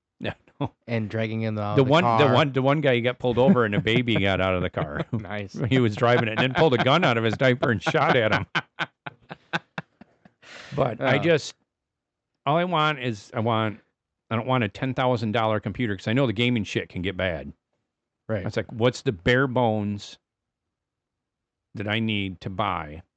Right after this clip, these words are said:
Speaker 1: Like, if I could get away with, like, a two hundred dollar computer,
Speaker 2: Mm-hmm.
Speaker 1: I'd get it for him for Christmas or something.
Speaker 2: Right.
Speaker 1: And,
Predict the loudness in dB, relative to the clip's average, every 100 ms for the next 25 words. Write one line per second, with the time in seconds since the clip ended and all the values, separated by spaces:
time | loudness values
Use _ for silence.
0 | _ -10 -6 -2 -2 -2 0 0 2 2
1 | 0 -4 -8 -4 0 0 2 2 0 -4
2 | -4 -2 -4 -6 -4 -2 -2 -4 -6 -4
3 | -4 -4 -4 -4 -4 -8 -12 -14 -14 -16
4 | _ -4 -2 -2 -6 _ _ _ _ -4